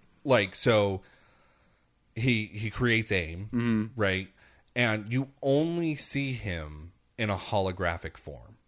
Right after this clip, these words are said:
Speaker 1: He only presents himself as a hologram. And, but throughout these five years,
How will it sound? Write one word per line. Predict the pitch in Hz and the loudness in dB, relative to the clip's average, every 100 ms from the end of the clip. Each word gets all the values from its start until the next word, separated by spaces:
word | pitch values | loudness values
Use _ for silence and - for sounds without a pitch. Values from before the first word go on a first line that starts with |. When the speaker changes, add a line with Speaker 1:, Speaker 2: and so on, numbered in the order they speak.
| _ | _
Speaker 1:
He | - 120 _ | -8 -8 _
only | 120 120 123 | -2 0 -2
presents | 113 117 104 98 - | -4 -6 -4 -6 -6
himself | 92 90 90 82 78 - _ _ _ _ _ | -10 -8 -6 -6 -8 -12 _ _ _ _ _
as | 98 95 | 0 0
a | 85 | -2
hologram. | - 87 73 73 - - - _ _ _ _ _ _ _ _ _ _ _ _ _ _ _ _ _ _ - 60 _ _ _ _ _ _ _ _ _ _ _ | -6 -6 -6 -14 -16 -20 -20 _ _ _ _ _ _ _ _ _ _ _ _ _ _ _ _ _ _ -20 -20 _ _ _ _ _ _ _ _ _ _ _
And, | 143 131 113 107 104 98 - _ _ _ _ _ _ _ _ _ _ _ _ _ _ _ - | 4 4 6 2 -2 -6 -12 _ _ _ _ _ _ _ _ _ _ _ _ _ _ _ -12
but | 113 135 123 107 104 - - - 117 | 6 10 10 10 2 -10 -20 -18 -14
throughout | 110 - 127 117 113 | -10 0 2 2 0
these | 104 | -6
five | - 104 95 98 | -2 0 -2 -6
years, | 160 247 135 92 90 90 | -6 -2 0 -2 -4 -8